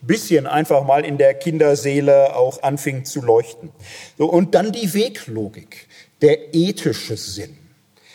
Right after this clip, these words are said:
Der ethische Sinn der Liebe als Weg, der für das Christentum schlechthin zentral ist. Ich möchte jetzt eine dritte Perspektive öffnen und noch mal ganz schlicht beginnen.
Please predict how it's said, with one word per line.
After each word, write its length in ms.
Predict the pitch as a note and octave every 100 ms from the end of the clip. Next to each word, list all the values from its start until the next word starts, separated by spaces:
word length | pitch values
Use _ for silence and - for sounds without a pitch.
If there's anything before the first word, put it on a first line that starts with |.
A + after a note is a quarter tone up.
| _ _
Der 240 | A#2+ -
ethische 760 | C#3+ F#3+ G3 G3+ - D#3+ D3+ -
Sinn 540 | A#2 F#2 A#2+ D#3+ F#3
der 180 | D3+ B2
Liebe 500 | B2 C3 E3+ F3 E3
als 420 | C3 A#2+ A2+ A2+
Weg, 320 | A#2 D#3+ G3+ -
der 140 | -
für 160 | - C#3
das 200 | B2+ -
Christentum 680 | C#3+ D3 - C3+ - C3
schlechthin 640 | C3 - C3 C3+ - D3 D3 - -
zentral 880 | - - A#2+ A2 - B2+ B2 C3 C3+ -
ist. 300 | - - - - - _ _ - - - - _ _
Ich 60 | -
möchte 200 | D#3 -
jetzt 120 | F3+
eine 200 | E3+ E3
dritte 380 | B2+ C#3 E4 G3+
Perspektive 840 | D3+ C3+ - A2+ - B2 G#2+ A2+
öffnen 340 | - D#3 G3+ E3
und 120 | D3
noch 140 | E3
mal 160 | F3 C#3+
ganz 240 | - F#3
schlicht 440 | - - C3 - -
beginnen. 380 | A2 G2 F2